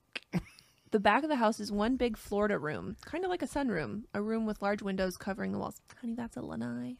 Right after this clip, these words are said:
Speaker 1: Did you say Florida room?
Speaker 2: Florida.
Speaker 1: Huh, I've never
Speaker 2: Like
Speaker 1: heard
Speaker 2: the
Speaker 1: of that
Speaker 2: state.
Speaker 1: term.
Speaker 2: The Florida room is separated in two by a sliding glass door, where one side is the dining room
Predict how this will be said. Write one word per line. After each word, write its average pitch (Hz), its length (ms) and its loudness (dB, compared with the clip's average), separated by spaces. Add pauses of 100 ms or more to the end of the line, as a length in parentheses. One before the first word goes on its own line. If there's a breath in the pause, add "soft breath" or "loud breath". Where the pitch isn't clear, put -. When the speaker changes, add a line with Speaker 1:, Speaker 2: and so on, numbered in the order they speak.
(360)
Speaker 1:
Did 135 120 4
you 180 100 4
say 214 380 8
Florida 131 720 8
room? 262 380 4
Speaker 2:
Florida. 262 480 2 (300)
Speaker 1:
Huh, 170 80 2
I've 117 100 0
never 107 140 2
Speaker 2:
Like 104 100 0
Speaker 1:
heard - 80 -4
Speaker 2:
the 101 40 -2
Speaker 1:
of 101 60 -2
that - 60 -2
Speaker 2:
state. - 40 -2
Speaker 1:
term. 104 200 -4 (640 soft breath)
Speaker 2:
The - 80 2
Florida 381 300 2
room 233 280 4
is - 140 -2
separated 208 640 0
in 202 480 0
two 208 320 0
by 202 160 0
a 190 40 0
sliding 185 360 -2
glass 196 320 -2
door, 180 280 0
where 180 160 -2
one 185 220 0
side 208 240 0
is 214 200 -2
the - 120 -6
dining 180 300 -2
room 196 240 -2